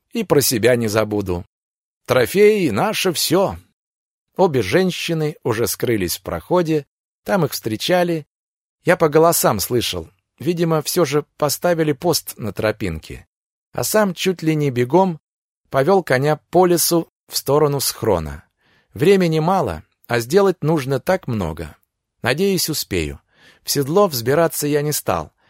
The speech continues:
не видел нужды. Ещё не хватало глаз напороть на ветку или сук. Для быстрой езды по лесу верхом нужен был изрядный навык, который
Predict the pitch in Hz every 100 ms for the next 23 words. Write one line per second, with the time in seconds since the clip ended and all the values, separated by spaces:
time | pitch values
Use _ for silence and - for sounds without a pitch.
0 | _ _ 120 190 202 180 170 170 110 92
1 | 78 76 _ _ 113 - 160 147 - 139
2 | - 165 147 143 147 98 107 101 110 110
3 | - 107 98 123 156 - 117 - 110 104
4 | - 90 - - _ _ _ _ _ -
5 | 147 175 202 - 156 143 151 135 175 185
6 | 190 208 185 - 185 156 _ _ - 143
7 | - 202 147 180 156 165 147 170 - 139
8 | 113 147 160 131 131 147 170 98 - -
9 | - 113 175 175 160